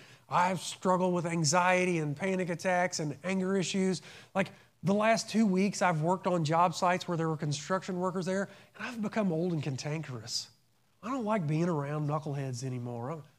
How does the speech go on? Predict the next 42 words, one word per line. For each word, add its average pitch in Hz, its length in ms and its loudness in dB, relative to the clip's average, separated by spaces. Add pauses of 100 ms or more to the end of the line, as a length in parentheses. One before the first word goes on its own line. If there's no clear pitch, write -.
I'm 175 80 -4
sorry, 180 420 -2
I 151 80 -2
get 160 240 -2
<laughs> - 60 -20
aggravated 196 760 2
by 196 280 4
it, 202 160 2 (280)
and 196 80 8
it 185 60 6
throws 202 320 6
off 208 200 8
my 180 200 4
whole 202 360 2
mindset. 180 640 2
I, 139 100 -2 (300)
and 170 100 4
that's, 233 220 8 (120)
I 196 120 2
don't 233 220 0
wanna 226 240 0
be 247 240 6
that. 262 480 2 (560)
I 190 80 8
don't 220 240 10
wanna 226 220 6
be 196 180 8
that. 190 340 4 (1160)
And 190 100 2
so 233 120 4
what 214 160 6
I 208 100 10
wanted 220 260 4
to 214 80 4
do 196 220 4
is 185 100 2
I 185 60 6
wanted 185 300 4
to 175 100 2
show 185 340 2
you, 160 300 4
look, 156 240 0